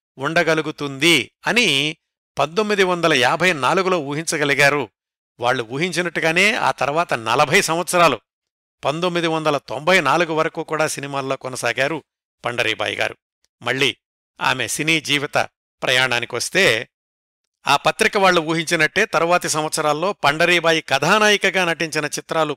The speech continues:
కొన్నే వచ్చినప్పటికీ, పంతొమ్మిది వందల అరవైల నుంచి అక్క పాత్రలకు, తల్లి పాత్రలకు వెళ్ళిపోయారు. కారణం బహుశా ఆనాటి ఇతర హీరోయిన్లలాగా గ్లామర్ పాత్రల వైపు మొగ్గు చూపించకపోవడం, అలాగే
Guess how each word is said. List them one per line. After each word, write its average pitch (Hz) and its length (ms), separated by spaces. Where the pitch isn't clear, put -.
కొన్నే 196 320
వచ్చినప్పటికీ, 160 880
పంతొమ్మిది 208 400
వందల 175 300
అరవైల 190 520
నుంచి 170 460
అక్క 131 280
పాత్రలకు, 175 760
తల్లి 156 180
పాత్రలకు 143 840
వెళ్ళిపోయారు. 127 640
కారణం 202 580
బహుశా 160 720
ఆనాటి 170 520
ఇతర 180 300
హీరోయిన్లలాగా 160 960
గ్లామర్ 202 380
పాత్రల 151 440
వైపు 156 300
మొగ్గు 143 420
చూపించకపోవడం, 131 840
అలాగే 139 460